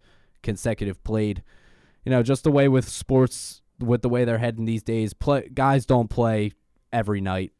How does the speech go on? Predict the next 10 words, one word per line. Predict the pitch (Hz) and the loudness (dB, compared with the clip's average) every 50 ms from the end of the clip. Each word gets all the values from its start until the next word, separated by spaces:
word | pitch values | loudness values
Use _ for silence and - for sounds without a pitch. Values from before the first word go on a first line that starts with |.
| - | -10
of | 107 104 95 | -8 -6 -4
every | 95 90 87 90 | -4 -4 -4 -8
season. | 87 - - 92 92 85 90 92 87 - - - | -8 -8 -8 -8 -8 -6 -8 -10 -10 -12 -12 -8
I, | 113 120 - - | -6 -6 -4 -2
I | 123 120 | -2 -2
think | 120 - 123 110 101 - | -2 -2 -4 -4 -2 -2
that'll | 107 101 95 92 95 | -4 -2 -2 -2 -4
never | 98 95 98 92 95 | -4 -4 -4 -6 -8
be | 87 90 | -10 -10
broken. | 85 - 87 87 82 80 - 82 80 | -12 -10 -10 -10 -10 -10 -12 -14 -14